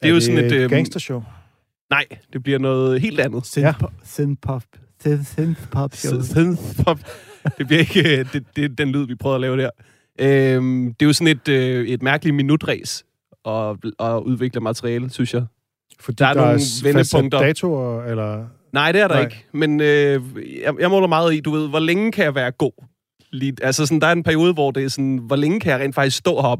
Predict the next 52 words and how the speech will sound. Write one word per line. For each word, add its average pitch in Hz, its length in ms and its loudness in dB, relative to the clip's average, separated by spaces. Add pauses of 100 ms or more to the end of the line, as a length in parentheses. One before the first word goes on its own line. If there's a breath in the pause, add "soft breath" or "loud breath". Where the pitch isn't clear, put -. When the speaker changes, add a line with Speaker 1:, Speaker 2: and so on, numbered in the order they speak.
Speaker 1:
og 120 140 -4
få 131 80 -6
folk 120 320 -4
til 131 120 -6
at 117 100 -6
grine? 127 380 -6
Det 151 60 -18
er 160 40 -16 (100)
det, - 80 -4
Speaker 3:
Mm. - 20 -2
Speaker 1:
der 143 80 4
er 147 40 4
udfordringen, 127 520 -2
inden 151 140 0
man 156 100 2
begynder 139 260 0
at 127 80 -4
puste - 380 -4
noget 135 580 0
rigtig 151 300 -2
meget 117 340 -4
af. - 260 -12 (600)
Og 110 80 -4
Speaker 2:
Ja. 127 80 2
Speaker 1:
fe-, 143 240 -2
og 131 80 -8
sætte 135 220 -4
det 127 100 -6
hele 135 200 -4
flot 123 260 -8
sammen. 120 320 -8 (360 soft breath)
Speaker 2:
Ja. 123 140 0 (140)
Speaker 1:
Så - 120 -4
lige 160 160 2
nu 165 200 4
er 143 100 2
jeg 139 240 0
på, 139 320 2
øh, 117 500 -6
på 127 100 -4
femogfyrre 165 560 -2
minutter. 127 420 -4 (480)
Det 156 60 0
er 147 40 2
så 165 100 -2
længe, 147 240 0
jeg 143 100 0
kan 139 100 -4
stå 160 340 -2
på 139 140 -4
en 131 100 -4
scene, 139 440 -4